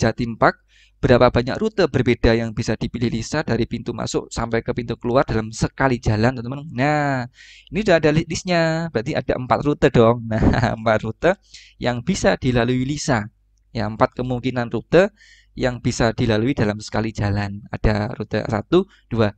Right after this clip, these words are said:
tiga, empat. Nah, kemudian nomor tujuh, teman. Wahana mana yang pasti dilalui Lisa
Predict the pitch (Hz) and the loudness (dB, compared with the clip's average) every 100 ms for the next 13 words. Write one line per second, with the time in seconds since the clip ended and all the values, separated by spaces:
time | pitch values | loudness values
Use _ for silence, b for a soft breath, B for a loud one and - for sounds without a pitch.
0 | _ - 110 101 123 - 104 - _ - | _ -2 0 0 -2 0 0 -2 _ -16
1 | - - - _ _ _ _ _ _ - | -14 -14 -18 _ _ _ _ _ _ 0
2 | 143 202 202 190 202 214 240 b b b | 4 4 2 2 4 2 0 b b b
3 | - 156 165 170 240 214 185 170 165 - | 2 4 4 0 0 0 -2 -2 -4 -2
4 | 170 - 139 131 123 131 127 120 - 160 | -4 0 2 4 4 2 0 0 2 2